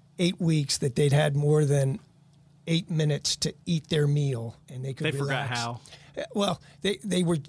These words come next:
Speaker 1: they would just wolf it down, you know, up until then, and, and so the pressure was off. The quality of young men and women in this country and the contribution that they wanna make, the focus they have is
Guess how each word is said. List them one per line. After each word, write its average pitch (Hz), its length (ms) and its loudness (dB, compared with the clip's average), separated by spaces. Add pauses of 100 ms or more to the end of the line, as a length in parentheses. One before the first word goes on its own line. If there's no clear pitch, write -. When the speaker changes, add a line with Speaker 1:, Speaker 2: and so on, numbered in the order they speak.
(120)
Speaker 1:
they 170 140 2
would 165 160 0
just 147 220 -2
wolf 170 240 2
it 143 120 -4
down, 135 440 0 (180)
you 143 100 -6
know, 131 160 0
up - 180 -2
until 139 260 0
then, 131 200 2
and, 127 200 0 (160)
and 135 180 -4
so 147 180 -2
the 127 100 -4
pressure 190 380 0
was 143 200 -2
off. 127 360 -4 (340)
The - 80 -4
quality 175 640 0
of 127 120 -2
young 151 400 0 (220)
men 151 180 2
and 139 160 4
women 147 280 4
in 139 100 2
this 139 140 2
country - 500 -2 (220)
and 131 200 -2
the 120 80 -2
contribution 147 800 0
that 139 140 -2
they 131 100 0
wanna 135 260 2
make, 131 400 0 (400)
the 120 80 -6
focus 165 500 0
they 143 180 2
have 127 640 0 (280)
is 139 260 2